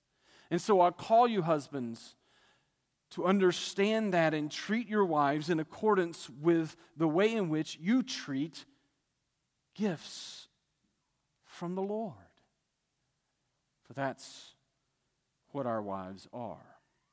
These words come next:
Why? Because how do you treat your salvation?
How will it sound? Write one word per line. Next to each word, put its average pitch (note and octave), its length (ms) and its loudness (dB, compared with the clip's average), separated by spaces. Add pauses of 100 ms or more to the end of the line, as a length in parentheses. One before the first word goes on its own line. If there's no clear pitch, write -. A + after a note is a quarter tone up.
(440)
Why? F#3 420 0 (840)
Because D#3+ 260 0
how G3 300 6
do G#3 60 2
you F#3+ 200 0
treat G3+ 540 0
your F3 240 2
salvation? C#3 760 0